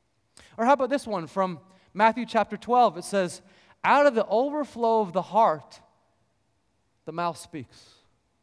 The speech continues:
Would you say that with me? "Out of the overflow of the heart,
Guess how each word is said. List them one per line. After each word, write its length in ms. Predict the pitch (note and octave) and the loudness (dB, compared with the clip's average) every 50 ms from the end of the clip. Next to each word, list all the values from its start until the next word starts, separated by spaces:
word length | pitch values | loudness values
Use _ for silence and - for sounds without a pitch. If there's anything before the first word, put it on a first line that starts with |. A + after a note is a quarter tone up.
| _ _ _ _ _ _ _ _ _ _ | _ _ _ _ _ _ _ _ _ _
Would 120 | - B3 | -12 -10
you 40 | D#4 | -10
say 140 | - - D4+ | -4 -2 0
that 180 | C4 A#3 F3+ D#3+ | 0 0 0 -2
with 140 | D3+ A2+ | -6 -12
me? 160 | C3+ A#2 G#2 - _ _ _ _ _ _ _ _ _ _ _ _ _ _ _ _ _ - | -14 -16 -18 -20 _ _ _ _ _ _ _ _ _ _ _ _ _ _ _ _ _ 0
"Out 220 | A3+ C#4 D#4 D#4 | 4 4 4 4
of 80 | C#4+ G#3+ | 4 2
the 140 | G#3+ F#3 | 2 0
overflow 960 | - - A#3+ C#4+ E4 E4+ D#4 F4 E4 C4+ - - A#3+ B3+ B3+ B3+ B3+ C4 B3+ - | 2 2 4 4 4 4 0 -2 -6 -6 -8 -8 -2 2 2 4 4 4 2 2
of 220 | - A3 F#3+ D3 | 0 -2 -2 0
the 100 | F#3 G3 | -2 -4
heart, 760 | - - - - A#3+ D4 C#4 G3 D3 C3+ C3 - - - - | -4 -4 -10 -2 0 2 2 2 0 -2 -8 -14 -18 -20 -20